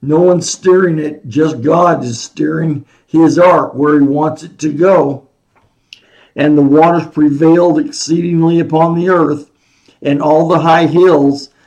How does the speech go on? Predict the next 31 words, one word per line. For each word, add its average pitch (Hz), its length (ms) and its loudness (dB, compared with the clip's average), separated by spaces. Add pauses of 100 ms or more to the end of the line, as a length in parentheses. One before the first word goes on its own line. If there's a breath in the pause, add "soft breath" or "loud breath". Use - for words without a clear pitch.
(100)
that 160 300 2
were 151 460 0 (240 soft breath)
un-, 160 420 0
under 160 300 2
the 147 160 2
whole 170 480 0
heaven 139 640 -2 (120)
were 147 200 0
covered. 120 580 -4 (380)
So, 143 400 -2
uh, 123 260 -4 (560)
the 131 140 -6
water 160 440 2
was 147 360 2
above 147 360 -2
even 160 240 -4
the 156 60 -4
mountains. 147 340 -6
There 151 120 0
was 151 140 -2
no 170 160 -2
place 196 340 -2
to - 80 -20
go 185 140 -4
stand 160 440 -6
on 151 140 -6
the 139 80 -8
top 156 380 -6
of 131 140 -12
a 135 160 -6
mountain 139 760 -12